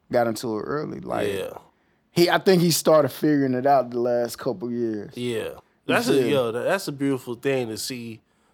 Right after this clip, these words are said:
Speaker 2: someone that, to see, to see a guy get it early. To get it, uh, when the guy gets it earlier than twenty-seven, when that, when the light switch cuts on, like,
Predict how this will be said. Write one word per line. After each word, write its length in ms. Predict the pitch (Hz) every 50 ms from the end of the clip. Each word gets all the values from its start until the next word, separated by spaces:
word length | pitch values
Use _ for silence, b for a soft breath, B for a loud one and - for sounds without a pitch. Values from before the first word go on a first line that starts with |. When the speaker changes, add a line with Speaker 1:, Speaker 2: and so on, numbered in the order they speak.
| _ _
Speaker 2:
someone 760 | - - 127 120 120 127 127 127 127 120 117 110 110 120 123 -
that, 340 | 113 104 101 98 95 95 _
to 100 | - 110
see, 280 | 104 - - 139 135 123
to 140 | 110 120 113
see 320 | - - - 131 127 131
a 240 | - - 92 107 107
guy 360 | - - 123 123 123 117 113
get 260 | 104 98 113 139 139
it 120 | 123 113 -
early. 480 | 110 110 127 139 139 123 113 104 92 - _ _ _ _ _ _ _ - -
To 60 | 117
get 200 | 117 151 180 165
it, 160 | 156 156 131
uh, 220 | 127 120 120 113 -
when 240 | 110 123 135 131 127
the 60 | 123
guy 300 | 117 143 170 185 180 160
gets 260 | 147 160 165 160 -
it 100 | 143 - -
earlier 600 | - 147 165 175 165 160 151 151 151 143 139 143 143 _ _ _ _ _ _ -
than 120 | 104 101
twenty-seven, 840 | - - - 147 139 135 127 123 - 160 151 147 139 139 143 143 147 -
when 420 | - - 113 120 120 117 113 113
that, 320 | 110 120 117 113 110 95 _ _ _ _ _ _ _ _ _
when 220 | - 123 127 120
the 80 | 113 117
light 260 | 113 131 170 196 202
switch 340 | 202 - 196 185 165 - - -
cuts 280 | - 190 170 139 -
on, 260 | 180 160 156 156 156 147
like, 180 | 131 120 107